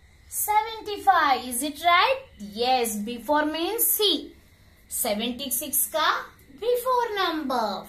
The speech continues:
पहला number. Seventy-six का first before number.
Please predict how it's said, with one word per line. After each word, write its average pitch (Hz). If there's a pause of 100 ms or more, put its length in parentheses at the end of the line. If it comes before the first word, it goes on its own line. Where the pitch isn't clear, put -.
(100)
पहला 339
number. 240 (460)
Seventy-six 262
का 349 (400)
first 440
before 392
number. 247